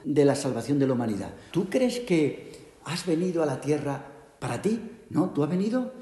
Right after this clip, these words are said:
seguramente por tus hijos. Claro. Tú no sabes el plan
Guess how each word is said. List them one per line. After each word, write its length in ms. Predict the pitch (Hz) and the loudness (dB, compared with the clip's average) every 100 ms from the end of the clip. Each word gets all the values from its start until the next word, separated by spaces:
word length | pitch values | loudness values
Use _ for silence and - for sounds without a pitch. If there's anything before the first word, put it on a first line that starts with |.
| - | -18
seguramente 560 | - 117 156 196 196 254 | -8 0 2 2 -2 -2
por 460 | - - - 147 143 | -4 -10 -2 0 0
tus 200 | 113 226 | -2 0
hijos. 500 | 247 226 254 - - - - _ _ _ _ _ _ _ _ _ _ _ _ _ - - _ _ | 0 -2 -4 -6 -16 -20 -20 _ _ _ _ _ _ _ _ _ _ _ _ _ -20 -20 _ _
Claro. 300 | 117 120 202 254 - - - - _ _ _ _ _ _ _ _ _ _ | -6 -2 0 -2 -4 -12 -20 -20 _ _ _ _ _ _ _ _ _ _
Tú 120 | 120 | 2
no 100 | 202 | 2
sabes 540 | 220 208 269 262 - - - - - - _ _ _ _ _ - | 4 2 2 0 -4 -12 -18 -20 -20 -20 _ _ _ _ _ -2
el 180 | 143 131 | 0 2
plan 760 | 143 151 151 226 247 - - | 4 6 6 4 -2 -8 -16